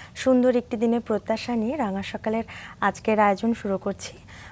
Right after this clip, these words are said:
বরাবরের মতো আজকের আয়োজনের সফল একজন অতিথি আমাদের সঙ্গে আছে, আহ, যার গল্প আমরা ঘণ্টা জুড়ে শুনবো এবং আমাদের দ্বিতীয় ঘণ্টায় সঙ্গীত আয়োজন থাকছে।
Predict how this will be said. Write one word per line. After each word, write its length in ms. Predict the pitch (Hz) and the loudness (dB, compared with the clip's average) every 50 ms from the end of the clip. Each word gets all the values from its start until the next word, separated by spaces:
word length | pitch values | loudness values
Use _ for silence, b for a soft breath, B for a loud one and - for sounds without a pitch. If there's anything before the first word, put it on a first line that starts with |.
| B - | B 4
বরাবরের 420 | 240 240 240 254 254 285 285 294 | 6 6 6 6 4 2 2 2
মতো 260 | 285 277 269 262 - 196 | 2 0 0 0 0 0
আজকের 360 | 170 208 - - - 247 233 | 0 0 -2 -2 0 2 4
আয়োজনের 400 | 214 196 185 175 185 196 220 247 | 4 4 2 2 0 -2 -2 -2
সফল 440 | - - 202 180 - - - 208 196 | 0 0 0 0 0 0 -2 0 0
একজন 280 | 180 165 - 214 208 | 0 -2 -2 -2 -2
অতিথি 320 | 190 175 - 220 214 - 269 | -2 -2 -4 -4 -2 -2 -2
আমাদের 220 | 202 175 165 170 | -2 -2 -2 -4
সঙ্গে 380 | 170 - 196 175 165 160 175 180 | -4 -4 -4 -6 -4 -4 -2 -2
আছে, 360 | 170 165 165 - - 302 349 B B B B B B B - | -2 -4 -6 -6 -6 -8 -8 B B B B B B B 2
আহ, 220 | 214 202 196 196 | 4 4 4 4
যার 200 | 185 214 208 202 | 4 2 2 2
গল্প 320 | 190 - 208 202 202 - 226 | 4 4 2 2 2 0 0
আমরা 360 | 220 214 214 214 214 220 - - | 0 2 2 2 2 2 0 -4
ঘণ্টা 280 | - 208 208 196 180 190 | -6 -4 -2 -2 0 0
জুড়ে 320 | 180 185 175 180 180 185 - B B B B B | -2 0 0 0 0 0 -2 B B B B B
শুনবো 320 | - - 240 226 226 247 | -6 -2 0 0 2 2
এবং 280 | 330 320 247 254 262 254 | 2 4 4 4 4 6
আমাদের 280 | 247 240 233 226 247 214 | 4 4 4 2 2 2
দ্বিতীয় 300 | 214 220 - - 220 208 | 2 2 2 2 2 2
ঘণ্টায় 360 | - - 214 202 180 196 196 | 2 0 -2 2 2 2 2
সঙ্গীত 380 | 180 - 190 170 160 170 - | 2 0 -2 -2 -2 0 0
আয়োজন 340 | 180 160 160 156 - 185 185 | 0 0 0 -2 -4 -6 -8
থাকছে। 420 | 180 - 190 185 - - - - | -6 -8 -10 -10 -12 -10 -10 -10